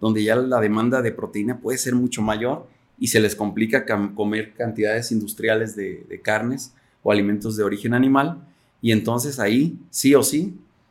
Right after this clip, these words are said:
puede ser la, la proteína en polvo. Si dice, "Yo soy buen carnívoro y como con facilidad filete tras filete",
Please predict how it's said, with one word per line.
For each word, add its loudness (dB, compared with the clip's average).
puede 6
ser 0
la, -2
la -12
proteína -8
en -16
polvo. -14
Si 2
dice, 2
"Yo 0
soy -4
buen 0
carnívoro 2
y -2
como 0
con -10
facilidad -2
filete -2
tras -12
filete", -2